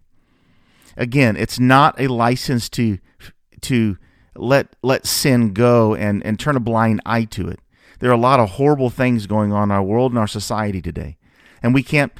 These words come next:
ignore it. We can't turn a blind eye to it. We can't say, "Oh, it doesn't matter." Yes, it does matter because there are things that are destroying our nation, destroying our world.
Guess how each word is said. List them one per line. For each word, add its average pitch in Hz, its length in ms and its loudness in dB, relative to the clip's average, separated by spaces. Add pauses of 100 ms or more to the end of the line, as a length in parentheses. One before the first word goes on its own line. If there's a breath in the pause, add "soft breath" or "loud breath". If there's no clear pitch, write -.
ignore 131 400 2
it. 123 80 -4
We 131 60 -12
can't - 220 -8
turn 170 140 -2
a 165 60 -2
blind 160 320 0
eye 117 160 2
to 131 160 -2
it. 117 60 -2
We 131 80 -4
can't 127 220 -4
say, 127 180 -2
"Oh, 127 160 0
it - 80 -4
doesn't 120 260 -4
matter." 113 240 0
Yes, 135 400 -2
it - 240 -6
does 127 300 -2
matter 107 280 0
because 101 280 -6
there 98 120 -4
are 98 80 -4
things 120 280 -2
that 104 100 0
are 87 40 -2
destroying 156 920 0
our 104 140 0
nation, 135 440 -2
destroying 107 460 -4
our 90 120 -2
world. 147 420 0